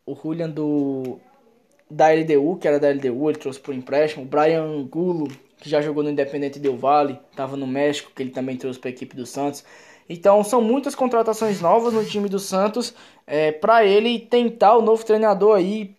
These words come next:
tentar encaixar esses jogadores no seu sistema. Então, leva um tempo pra se adaptar e pra que os jogadores comecem a jogar bem.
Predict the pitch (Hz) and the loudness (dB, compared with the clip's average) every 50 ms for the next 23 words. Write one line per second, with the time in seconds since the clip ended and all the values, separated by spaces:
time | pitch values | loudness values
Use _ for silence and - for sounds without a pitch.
0 | _ - 214 214 202 190 196 - 180 208 226 226 226 - 202 190 - - - 160 | _ -2 0 0 0 -2 -2 0 0 0 0 -2 0 -2 -2 0 0 0 2 2
1 | 175 208 208 - - - - _ _ _ _ - 151 151 175 165 156 175 170 165 | 2 2 0 -4 -14 -20 -20 _ _ _ _ -12 -10 -8 -8 -2 0 0 2 2
2 | 160 151 147 156 170 170 180 170 - 170 156 - 151 - - - 151 165 185 185 | 2 0 0 -2 -4 -4 -4 -6 -6 -8 -8 -8 -12 -10 -6 -4 -4 -4 -4 -6
3 | 180 - 185 202 208 208 226 254 277 262 285 262 247 - 214 226 247 240 - 247 | -6 -4 -4 -2 0 2 2 2 2 2 0 -2 0 0 0 0 0 -4 -6 -10
4 | - - 190 196 - 214 196 196 196 196 196 - 180 180 - 226 - - 277 - | -8 -6 -6 -2 -2 -2 0 0 0 0 -2 -4 -4 -2 -2 -4 -4 -4 -4 -4
5 | - 262 254 - - 240 233 233 226 226 202 190 202 202 - - 208 196 185 175 | -4 -4 -6 -6 -4 0 0 2 2 2 2 0 -2 -4 -4 -8 -8 -6 -4 -6
6 | 190 190 - 208 196 196 196 196 190 202 185 175 190 190 202 185 160 156 139 127 | -6 -6 -6 -6 -4 -2 -2 0 0 0 0 2 0 0 0 -2 -2 -4 -4 -4
7 | 123 - | -8 -12